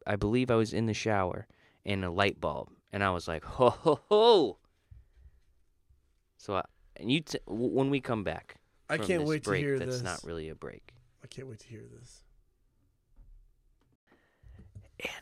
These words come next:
Speaker 1: we're back. Thanks for being here with us.
Speaker 2: The milkman, the paper boy, evening T V.
Speaker 1: <laughs> No, don't do that again, dude.
Speaker 2: <laughs>
Speaker 1: Shit just now got out of my fucking head, man.
Speaker 2: Oh, okay. Jared.
Speaker 1: Dark Post.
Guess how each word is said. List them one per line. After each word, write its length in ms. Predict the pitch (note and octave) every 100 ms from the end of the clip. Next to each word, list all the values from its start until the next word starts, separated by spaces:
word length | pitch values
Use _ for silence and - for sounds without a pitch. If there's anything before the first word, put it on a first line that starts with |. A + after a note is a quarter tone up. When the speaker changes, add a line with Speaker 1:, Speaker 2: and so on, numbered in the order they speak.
| -
Speaker 1:
we're 180 | - -
back. 480 | - - - - - -
Thanks 380 | - - - -
for 140 | -
being 240 | C3+ A#2+ F2
here 240 | E2+ D#2+
with 180 | D#2+ E2
us. 720 | E2 - - - - - -
Speaker 2:
The 80 | A2+
milkman, 600 | F3+ - A#3 A#3+ A#3+ A#3
the 80 | A#3
paper 280 | G3+ A#3+ G#3
boy, 460 | D3 B2 G#2 - - - -
evening 640 | F3 B3+ C#4+ C#4 C#4 C#4 A#3+
T 280 | C#4 E4
V. 0 |
Speaker 1:
<laughs> 20 | E4
No, 280 | A#2+ G2+ G2+
don't 200 | A#2 F2
do 140 | G2
that 180 | F2 E2
again, 380 | D#2 F2 E2+ E2
dude. 240 | G4 - - -
Speaker 2:
<laughs> 180 | - -
Speaker 1:
Shit 420 | - - - D#2
just 300 | D#2+ B2+ A2
now 180 | G#2+ F#2+
got 220 | F2 F2
out 160 | E2+ E2
of 60 | D#2+
my 160 | D#2+ D2+
fucking 300 | - - -
head, 300 | E2 C2+ C2 -
man. 180 | A1 - G3 D3+ - - - - -
Speaker 2:
Oh, 840 | D3 C3+ C3 C3 B2 B2 A#2 A#2 G#2+ G#2+ _ _ _
okay. 680 | - E3+ D#3 - B2+ B2 A2 - -
Jared. 440 | - C4+ C#4+ B3 - -
Speaker 1:
Dark 260 | - G3+ -
Post. 460 | E3 F#3 - -